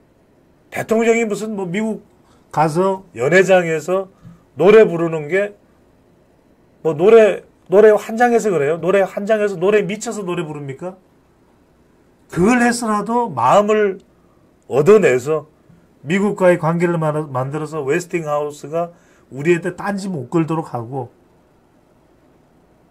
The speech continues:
원래 대통령들은 대통령 자리에 올라가면 그 사람이 잘한다 못한다 평가를 할 수 있지만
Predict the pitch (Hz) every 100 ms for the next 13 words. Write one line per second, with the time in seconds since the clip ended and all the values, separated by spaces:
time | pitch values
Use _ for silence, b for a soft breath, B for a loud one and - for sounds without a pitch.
0 | _ _ _ 123 170 220 - - 185 208
1 | 196 185 214 180 117 117 208 226 202 214
2 | 208 202 196 175 190 214 208 b b b
3 | b b b - 147 190 208 - 117 170
4 | 220 233 202 190 190 190 175 202 202 190
5 | 180 185 165 170 202